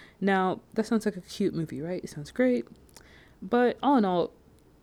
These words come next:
the show is, the movie is bad. It does objectify her,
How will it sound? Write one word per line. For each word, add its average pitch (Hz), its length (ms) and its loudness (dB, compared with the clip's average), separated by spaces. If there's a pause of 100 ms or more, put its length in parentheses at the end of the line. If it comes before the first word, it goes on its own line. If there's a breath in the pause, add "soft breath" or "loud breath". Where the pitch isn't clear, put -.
(120)
the 196 280 4
show 330 360 2
is, 208 300 0 (480)
the 196 120 4
movie 370 260 10
is 262 100 4
bad. - 380 -10 (1000 soft breath)
It 320 160 6
does 277 160 4
objectify 240 600 2
her, 220 320 0